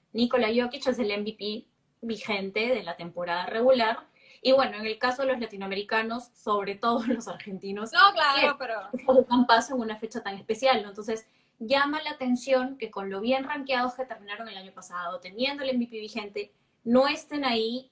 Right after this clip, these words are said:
Speaker 1: y le estén dando la chance a Boston, porque Boston es un mercado más grande o más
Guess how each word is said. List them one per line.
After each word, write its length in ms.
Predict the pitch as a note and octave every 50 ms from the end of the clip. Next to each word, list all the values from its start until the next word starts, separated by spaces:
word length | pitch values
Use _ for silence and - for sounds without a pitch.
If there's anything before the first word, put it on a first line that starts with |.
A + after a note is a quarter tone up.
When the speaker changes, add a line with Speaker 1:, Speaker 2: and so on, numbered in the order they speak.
| _ -
Speaker 1:
y 140 | G3+ G#3+
le 80 | G3+ F#3+
estén 340 | F#3 - - - B3+ C4+ C4+
dando 320 | C4 B3+ B3+ B3+ B3+ C4
la 160 | C4 G#3+ G#3
chance 320 | - A3 G3+ G#3+ A3+ - A3+
a 60 | A3
Boston, 520 | A3+ A3+ A#3 A3+ A3+ - - A3+ A#3 A#3 - -
porque 240 | G3+ G3 - G3
Boston 400 | G3 G3 G#3 A3 - - B3 A3+
es 140 | A#3 A#3 -
un 120 | B3+ A#3 A3+
mercado 540 | G#3 G3 G#3 - G#3+ G#3+ G#3+ G#3+ A3 G#3
más 340 | G#3 G#3 G#3 G#3+ G#3+ - - _ _ _ _ _ _ _
grande 960 | - F#3 F#3 F3+ - A#3+ G#3+ G#3 G3+ G3+ G3+ G3 G3 G3 F#3+ G3 G#3 B3+ C4 _ _ _ _ _ _ _
o 140 | - G3+ G3+
más 500 | G3+ G3+ G3+ G3+ G3+ G#3 G#3 - - -